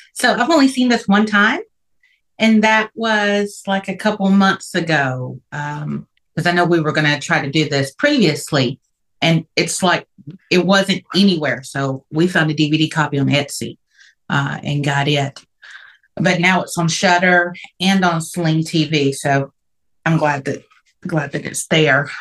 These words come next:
Um, but for me, for the first time seeing it, it was a great movie.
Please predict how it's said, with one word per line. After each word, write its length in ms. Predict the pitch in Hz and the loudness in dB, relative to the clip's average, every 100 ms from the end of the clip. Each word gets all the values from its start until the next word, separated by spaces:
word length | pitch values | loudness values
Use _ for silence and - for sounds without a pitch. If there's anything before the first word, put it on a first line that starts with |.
| - - | -10 0
Um, 480 | 208 190 185 185 180 _ _ _ _ _ _ _ _ - | 2 4 2 -2 -6 _ _ _ _ _ _ _ _ -2
but 200 | 202 - _ - | -2 -4 _ -6
for 140 | 196 | 0
me, 180 | 185 208 | 2 2
for 140 | 196 160 | 0 -6
the 180 | - | -6
first 300 | - 180 170 | -4 -2 0
time 180 | 170 151 | 0 -2
seeing 300 | - 160 160 | -2 0 0
it, 160 | 131 123 | 0 -2
it 200 | 135 - | -6 -8
was 180 | - 143 | -8 -6
a 100 | 143 | -6
great 400 | 131 139 139 - | -2 -2 -2 -4
movie. 460 | 139 139 135 127 | -4 -2 -2 -4